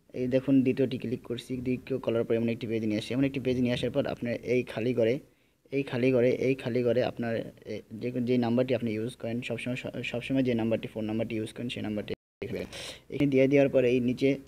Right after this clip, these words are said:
সাবমিট বাটন ক্লিক, আহ, আছে, সাবমিট বাটনে ক্লিক করবেন। সাবমিট বাটনে ক্লিক করার পর আপনাকে এমন একটি ইন্টারফেস, ইন্টারফেসে নিয়ে আসবে।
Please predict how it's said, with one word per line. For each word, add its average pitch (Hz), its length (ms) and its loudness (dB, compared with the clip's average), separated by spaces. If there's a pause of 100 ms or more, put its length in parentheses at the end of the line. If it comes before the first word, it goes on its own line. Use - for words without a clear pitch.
(240)
সাবমিট 120 340 0
বাটন 123 340 0
ক্লিক, 123 320 -6
আহ, - 320 -6
আছে, 113 180 -6
সাবমিট 120 340 -4 (100)
বাটনে 113 300 -4
ক্লিক 104 260 -10
করবেন। 95 300 -8 (3500)
সাবমিট 147 300 -4
বাটনে 147 280 4
ক্লিক 131 300 0
করার 127 140 2
পর 131 140 2
আপনাকে 113 340 -2
এমন 123 140 0
একটি 117 200 -2
ইন্টারফেস, 120 420 -4
ইন্টারফেসে 127 520 0
নিয়ে 110 160 2
আসবে। 120 240 -2